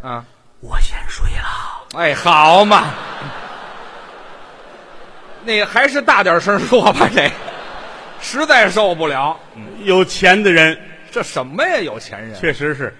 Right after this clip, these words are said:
Speaker 2: 实话实说，
Speaker 1: 嗯。
Speaker 2: 这是正经的大户人家。
Speaker 1: 不敢这么说。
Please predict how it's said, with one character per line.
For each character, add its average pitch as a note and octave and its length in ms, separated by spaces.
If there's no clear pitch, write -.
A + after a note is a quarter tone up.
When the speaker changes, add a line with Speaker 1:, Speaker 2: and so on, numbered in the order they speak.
Speaker 2:
实 A3+ 160
话 G3+ 160
实 F3+ 160
说， F3+ 240
Speaker 1:
嗯。 - 60
Speaker 2:
这 B3 140
是 F3+ 140
正 F3+ 200
经 C#3 160
的 C#3 100
大 C#3 200
户 C3 160
人 A2+ 180
家。 A2+ 160
Speaker 1:
不 A3+ 140
敢 A#2 240
这 C3+ 100
么 A#2+ 160
说。 A#2+ 260